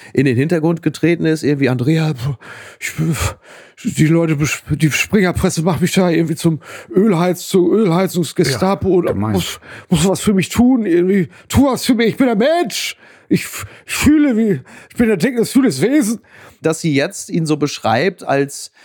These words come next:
Speaker 1: liebenden Vater, als liebenden Ehemann, der aber zum Wohle des deutschen Volkes nicht anders kann, als da, ähm, diesen Leidensweg zu gehen eigentlich. Also fast schon ein bisschen so wie Alexander Klavs auf der Rüttenscheider Schlemmermeile,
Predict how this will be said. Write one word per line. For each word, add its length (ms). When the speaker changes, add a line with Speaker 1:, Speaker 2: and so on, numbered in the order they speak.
Speaker 1:
liebenden 480
Vater, 480
als 160
liebenden 300
Ehemann, 520
der 200
aber 280
zum 280
Wohle 320
des 200
deutschen 360
Volkes 500
nicht 160
anders 300
kann, 340
als 260
da, 480
ähm, 400
diesen 200
Leidensweg 840
zu 120
gehen 400
eigentlich. 360
Also 160
fast 280
schon 160
ein 20
bisschen 320
so 160
wie 240
Alexander 500
Klavs 420
auf 220
der 160
Rüttenscheider 440
Schlemmermeile, 800